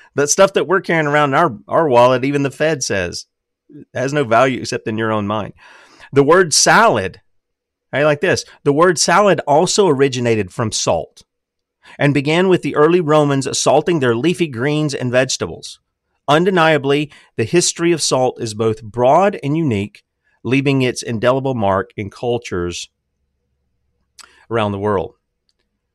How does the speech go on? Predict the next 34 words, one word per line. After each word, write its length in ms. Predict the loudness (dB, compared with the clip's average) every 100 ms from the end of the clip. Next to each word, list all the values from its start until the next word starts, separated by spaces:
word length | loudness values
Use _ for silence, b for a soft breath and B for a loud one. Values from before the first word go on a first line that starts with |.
| _ _ -10
Um, 340 | -4 -2 -2 -2
I, 280 | -2 0 0
I 40 |
just, 320 | 0 -6 -6 -4
I 140 | -4
find 360 | -2 -2 -2 0
all 400 | 4 6 6 2
of 120 | -2
this 120 | -10
kind 260 | -6 -6 -6
of 60 |
stuff 420 | -6 -4 -4 -6 _ _ _ _ _ _ -18
really, 460 | -6 4 4 4 2
really 300 | 2 0 0
interesting. 720 | -4 -4 -4 -10 -12 -16 -14 -8
I 60 |
really 260 | -4 -2 -2
do. 280 | -2 -4 -8 _ _ _ _ _ _ _ _ _ _ _ _ _ _ _ _ _ _ _ _ _ _ _ b
So 380 | 2 4 4 2 -10
there's, 520 | 0 4 4 2 -4 _ _ _ -18 -10
we've 240 | -4 -2 -2
seen 400 | 0 2 2 2
that 180 | 0
salt 380 | 0 0 2 2
is 120 | 0
used 240 | -2 -2 -2
in 120 | -6
trade. 480 | -4 -2 0 0 -2
We've 180 | -6 -2
seen 180 | -2 0
that 140 | -2
it's 160 | -4 -2
used 280 | -2 -2
in 320 | -4 -4 -4